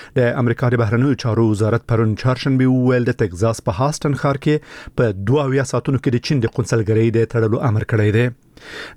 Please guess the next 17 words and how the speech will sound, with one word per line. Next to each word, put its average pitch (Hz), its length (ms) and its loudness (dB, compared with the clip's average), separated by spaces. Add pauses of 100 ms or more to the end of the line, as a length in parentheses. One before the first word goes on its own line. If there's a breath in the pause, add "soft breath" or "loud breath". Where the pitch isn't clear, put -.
د 110 180 2
بهرنیو 113 400 0
چارو 123 240 2
وزارت 117 400 0
ویلي، 123 320 2
دغه 110 220 2
اقدام 110 420 0
د 107 80 0
امریکایانو 110 600 2
د 104 100 0
معنوي 104 400 2 (100)
ملکیت 139 460 -2
او 127 160 2
خصوصي 135 340 0
اطلاعاتو 120 540 0
د - 80 -8
خوندي 98 260 0